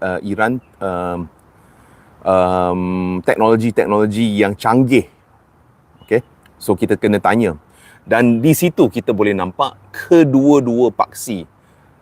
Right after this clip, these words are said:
paksi barat dengan paksi bric, mereka telah bertembung. Mereka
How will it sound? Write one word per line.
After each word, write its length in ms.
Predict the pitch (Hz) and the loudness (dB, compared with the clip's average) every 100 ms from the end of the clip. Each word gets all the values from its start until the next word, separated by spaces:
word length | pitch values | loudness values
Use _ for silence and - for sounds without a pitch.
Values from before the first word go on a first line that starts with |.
| _ | _
paksi 240 | - - 123 95 | -4 -2 -2 0
barat 400 | 95 120 196 - | 0 2 0 -4
dengan 320 | 107 104 107 95 | -6 -4 -2 -4
paksi 320 | - - 98 | -6 -6 -10
bric, 240 | 87 123 - _ _ | -8 -8 -10 _ _
mereka 640 | - 95 101 - 123 131 143 - _ | -8 -4 -4 -2 0 0 0 -10 _
telah 320 | - 101 101 | -2 0 0
bertembung. 560 | 90 80 - 98 98 85 - _ _ _ _ _ _ _ _ _ _ _ _ _ _ - | -2 -12 -6 -2 0 -2 -4 _ _ _ _ _ _ _ _ _ _ _ _ _ _ -4
Mereka 400 | 101 110 - 123 | 0 0 2 0